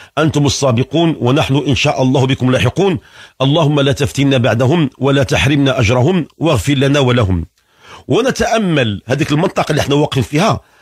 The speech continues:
راه وطأت فيها قدم الرسول صلى الله عليه وسلم وأقدم الصحابة من الأنصار والمهاجرين، وتم كانت المعركة الشهيرة معركة أحد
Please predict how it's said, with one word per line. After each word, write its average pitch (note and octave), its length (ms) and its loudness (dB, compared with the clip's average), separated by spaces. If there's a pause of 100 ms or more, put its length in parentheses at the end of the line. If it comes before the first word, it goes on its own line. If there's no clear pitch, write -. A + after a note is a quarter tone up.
(240)
راه C#3+ 140 2
وطأت D#3 420 0
فيها D#3 300 0
قدم D3+ 540 0
الرسول C3+ 640 0
صلى C3+ 280 0
الله B2+ 160 0
عليه B2+ 80 2
وسلم C3+ 400 0 (280)
وأقدم C#3 420 0
الصحابة C#3+ 640 0
من B2+ 140 2
الأنصار C#3 560 0
والمهاجرين، C3 720 2 (440)
وتم F#3+ 380 0
كانت F3+ 240 -2
المعركة D#3+ 560 0
الشهيرة D#3 580 0 (320)
معركة D3 600 0
أحد C#3 300 0